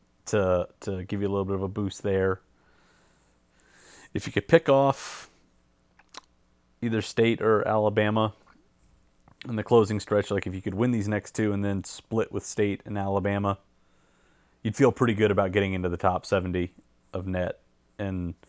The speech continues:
giving you, not to say that you'd host an N I T first round game, but you'd get into the field there. And I,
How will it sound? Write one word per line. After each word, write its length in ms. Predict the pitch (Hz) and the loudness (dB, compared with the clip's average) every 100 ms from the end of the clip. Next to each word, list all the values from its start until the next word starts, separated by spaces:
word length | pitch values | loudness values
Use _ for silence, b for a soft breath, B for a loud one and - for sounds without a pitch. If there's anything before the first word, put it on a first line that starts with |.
| b b b b b _ | b b b b b _
giving 240 | - 101 101 | 0 0 0
you, 100 | 90 - - - _ | -4 -8 -14 -14 _
not 240 | 117 117 117 | 0 0 2
to 60 | |
say 120 | 117 | 0
that 180 | 104 98 | 0 -2
you'd 120 | 101 | -6
host 320 | 87 131 139 107 | 4 6 6 2
an 100 | 98 | -2
N 120 | 87 | -2
I 120 | 85 | -2
T 420 | - 95 87 90 - | -4 -6 -6 -8 -6
first 240 | 104 95 | -2 -2
round 180 | 101 90 | -2 -4
game, 180 | 90 85 | -4 -2
but 160 | 113 | -2
you'd 160 | 120 104 | -2 -2
get 180 | 113 104 | -2 -2
into 220 | 110 107 | -2 0
the 100 | 95 | -2
field 400 | - 113 104 98 | -2 2 2 2
there. 360 | 98 90 87 - _ b b b b b b - | 2 2 0 -4 _ b b b b b b -4
And 240 | 113 101 | -2 2
I, 160 | 110 | 0